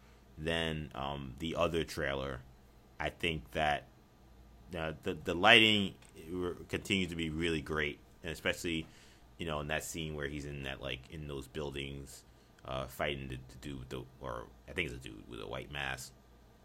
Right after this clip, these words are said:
Um, obviously the cage fighting scene also, you know, looks, looks really solid. And, um, I'm just ready. I, I, I mean, I'll be honest, like, you know, they haven't gone super deep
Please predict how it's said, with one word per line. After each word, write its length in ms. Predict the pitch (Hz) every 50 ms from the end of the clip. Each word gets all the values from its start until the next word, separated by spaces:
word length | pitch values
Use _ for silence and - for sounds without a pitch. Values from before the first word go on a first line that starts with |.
| - - - - - - - - -
Um, 400 | 69 67 67 69 69 65 64 64 - - - - - - - - - - - - - - - -
obviously 280 | - 82 78 73 82 80
the 80 | 76
cage 260 | - - 101 87 85 76
fighting 260 | - 78 76 73 71
scene 220 | 78 76 73 73
also, 500 | 71 69 69 - - 71 69 67 67 64 64 71 78
you 60 | 73
know, 100 | 69 67
looks, 260 | 65 67 76 73 - - -
looks 200 | 76 - - 73
really 160 | 69 62 64
solid. 460 | - - 67 64 62 62 60 57 - - - - - - - - - - - - - - - - -
And, 240 | - 82 82 82 82
um, 420 | 82 82 80 80 78 76 76 76 71 - - - - - - - - - - - - - - - -
I'm 100 | 113 135
just 160 | 151 147 127
ready. 300 | 131 147 151 151 147 127
I, 160 | 113 131 139 135
I, 480 | - 117 110 107 127 135 - 131 147 151
I 40 | 156
mean, 200 | 160 170 170 -
I'll 160 | - 143 143
be 180 | 135 143 135 135
honest, 320 | 131 139 131 113 101 -
like, 180 | 110 101 92 85
you 60 | 98
know, 300 | 95 95 92 92 90 80 -
they 100 | 92 104 107
haven't 360 | 117 120 123 117 117 101 95
gone 340 | 98 98 98 95 90 87 78
super 520 | - - - 127 123 123 127 98 95 87
deep 400 | 80 73 - - 101 101 - -